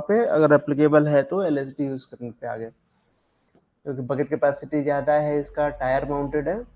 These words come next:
flexibility ज़्यादा है इस case में। तो ये जैसे कि ये दिख रहा है कैसे है अलग-अलग, ठीक। तो ये क्या है, एक front end loader है।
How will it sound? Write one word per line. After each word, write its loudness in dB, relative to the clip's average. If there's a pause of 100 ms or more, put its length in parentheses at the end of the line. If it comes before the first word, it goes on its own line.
(1300)
flexibility 0
ज़्यादा -2
है -4
इस -14
case -8
में। -12
तो -18
ये 0
जैसे -2
कि -4
ये -2 (420)
दिख -8
रहा -4
है -2
कैसे -8
है -6
अलग-अलग, -4 (2000)
ठीक। -2 (1300)
तो 0
ये 2
क्या 4
है, 0
एक -8
front 0
end 2
loader 4
है। -2